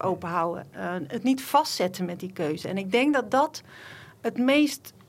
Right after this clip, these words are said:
spannende is in dat, dat hele veld van, eh, kunstenaars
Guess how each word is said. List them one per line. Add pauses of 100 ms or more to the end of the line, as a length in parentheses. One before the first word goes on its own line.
(120)
spannende
is
in
dat, (160)
dat
hele
veld
van,
eh, (340)
kunstenaars